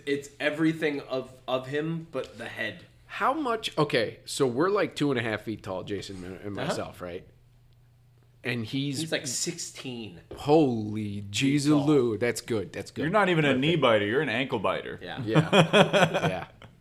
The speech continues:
Speaker 2: I'm a big toe biter.
Speaker 1: Yeah. He's,
Speaker 3: You're a
Speaker 1: like,
Speaker 3: big
Speaker 1: just
Speaker 3: toe
Speaker 1: tall
Speaker 3: biter.
Speaker 1: enough that he, like, has to duck when he goes into the temple, you know?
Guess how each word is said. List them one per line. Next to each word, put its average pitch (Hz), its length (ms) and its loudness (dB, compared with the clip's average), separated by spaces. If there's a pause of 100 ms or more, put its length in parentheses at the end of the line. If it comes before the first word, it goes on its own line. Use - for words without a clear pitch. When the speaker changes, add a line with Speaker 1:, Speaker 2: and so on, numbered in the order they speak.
Speaker 2:
I'm 135 160 0
a 123 40 -2
big 123 320 -2
toe 127 200 -2
biter. 95 520 -8
Speaker 1:
Yeah. 110 220 -4 (300)
He's, 175 200 2
Speaker 3:
You're 240 80 10
a - 20 4
Speaker 1:
like, 175 160 0
Speaker 3:
big 147 120 10
Speaker 1:
just 185 180 8
Speaker 3:
toe 123 140 6
Speaker 1:
tall 170 340 6
Speaker 3:
biter. 165 60 4
Speaker 1:
enough 143 360 2
that 123 200 0
he, 120 340 -4
like, 104 240 -4
has 101 320 -8
to 101 80 -10
duck 98 380 -8
when 95 120 -12
he 87 60 -14
goes 90 200 -12
into 82 140 -16
the 80 120 -16
temple, - 380 -16
you - 100 -14
know? 90 140 -14